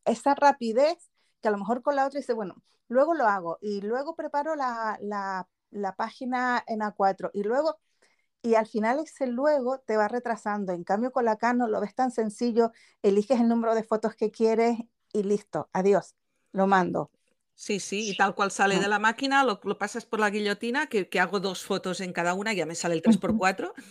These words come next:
Speaker 1: Ujú.
Speaker 2: y, y ya está, y directa a la funda.
Speaker 1: Sí, totalmente. Sí, sí, ni tienes que esperar a que seque la tinta. Es que además la calidad, a mí me encanta, yo, yo veo la, la calidad de la foto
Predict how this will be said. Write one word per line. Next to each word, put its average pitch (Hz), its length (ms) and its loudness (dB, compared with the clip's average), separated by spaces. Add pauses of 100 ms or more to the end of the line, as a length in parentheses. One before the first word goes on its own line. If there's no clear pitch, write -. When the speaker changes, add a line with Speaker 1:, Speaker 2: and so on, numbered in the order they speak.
(280)
Speaker 1:
Ujú. 202 360 6 (140)
Speaker 2:
y, 220 260 2
y 202 220 0
ya 196 80 0
está, 202 240 4
y 269 40 0
directa 196 300 -2
a 220 40 0
la 202 80 0
funda. 247 560 -4 (260)
Speaker 1:
Sí, - 340 6 (120)
totalmente. 175 760 4 (240)
Sí, - 280 -4
sí, - 240 2
ni 196 160 8
tienes 196 240 6
que 226 80 6
esperar 185 320 6
a 185 80 2
que 190 120 -6
seque 190 280 -6
la 226 140 -2
tinta. 196 440 -4 (360)
Es 220 140 2
que - 200 6
además 185 320 6
la 262 140 6
calidad, 202 360 -2
a 196 80 -6
mí 190 100 -4
me 262 100 -4
encanta, 277 420 -6
yo, 233 440 -2 (640)
yo 214 380 0
veo 269 240 2
la, 233 200 2 (100)
la 196 260 -8
calidad 185 420 -4
de 214 80 -2
la 262 140 -2 (120)
foto 320 500 -4